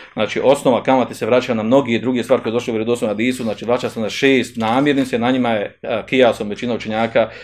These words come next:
izvukla i ostva-, e, izvukla zaključak koje, na koje ostale stvari se vraća kamata. I to je tema za sebe, o njoj smo govorili u, e, nekom drugom prilikom. E, ovdje samo navodimo, znači, da je, e,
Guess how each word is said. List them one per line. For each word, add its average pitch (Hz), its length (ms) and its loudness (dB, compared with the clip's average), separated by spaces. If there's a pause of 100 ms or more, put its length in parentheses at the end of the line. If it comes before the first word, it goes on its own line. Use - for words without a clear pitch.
(160)
izvukla 117 360 0
i - 20 6
ostva-, 117 420 4
e, 107 240 2
izvukla 117 360 -2
zaključak 113 400 2 (180)
koje, 131 280 4
na 127 220 2
koje 135 280 6
ostale 120 480 4
stvari 117 320 4
se 110 280 0
vraća 110 400 2
kamata. 127 420 2 (400)
I 127 140 -4
to 160 80 6
je 147 80 8
tema 143 240 6
za 127 140 8
sebe, 120 280 4
o 120 100 6
njoj 123 120 4
smo 113 120 -4
govorili 117 340 2
u, 104 260 -4
e, 101 280 -4
nekom 113 300 -2
drugom 127 260 2
prilikom. 143 420 2 (400)
E, 120 120 4
ovdje 127 320 8
samo 151 160 4
navodimo, 139 320 8
znači, 113 240 2
da 117 80 6
je, 107 60 8
e, - 60 2